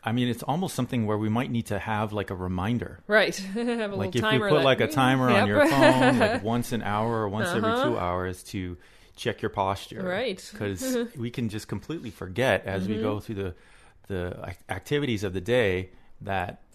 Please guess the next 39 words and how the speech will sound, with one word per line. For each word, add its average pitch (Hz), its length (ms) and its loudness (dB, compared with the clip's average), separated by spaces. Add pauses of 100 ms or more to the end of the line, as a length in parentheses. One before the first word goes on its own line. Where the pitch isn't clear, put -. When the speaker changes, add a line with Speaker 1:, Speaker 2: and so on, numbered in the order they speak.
(140)
Speaker 1:
I'm 101 160 -4
leaning 104 240 -2
over 92 380 -4
Speaker 2:
Mm-hmm. 98 120 -6
Speaker 1:
or, 92 840 -2
you 101 140 -8
know, 95 160 -8
I'm, 92 280 -8
I'm 92 240 -8
not 95 240 -4
standing 104 440 -6
tall 101 240 2
or 92 80 0
sitting 113 320 -2
tall. 92 380 0
Speaker 2:
Exactly. 175 340 -6
At 170 80 -6
every 202 320 -4
age. 147 320 -6
Speaker 1:
Yeah. 104 80 -2
Speaker 2:
Yeah, 208 340 0
we 156 100 -2
have 147 80 -4
a 147 40 -8
tendency, 151 500 -10
especially 175 400 -6
now 175 240 -2
with 165 160 -4
more 170 200 -2
computer 170 460 -8
usage 175 600 -6
and 170 160 -8
things 170 260 -6
like 147 200 -8
that, 156 240 -8
we 185 200 -6
are 160 300 -2
hunched - 360 -10
over 143 420 -2